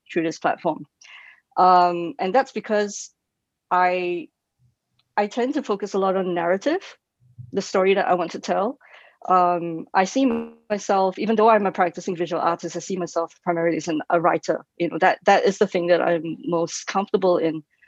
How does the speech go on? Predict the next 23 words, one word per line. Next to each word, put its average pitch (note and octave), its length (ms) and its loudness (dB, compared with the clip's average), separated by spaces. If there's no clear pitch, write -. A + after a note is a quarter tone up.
uh, D#3 140 0
the F3 120 0
use F#3+ 180 0
of F3 100 0
language. E3 580 -2
So, G#3+ 600 4
so G#3+ 260 4
when G#3+ 160 4
we A3+ 80 2
began, A#3 400 4
there G#3+ 120 4
was G3+ 220 0
that - 200 0
common F#3 320 -4
thing. D#3+ 220 -4
There E3+ 100 0
was F3+ 140 -4
that D#3 160 -2
big G3 200 -2
overlap E3+ 420 -2
that E3 140 -4
we D#3+ 100 -6
could, - 240 -8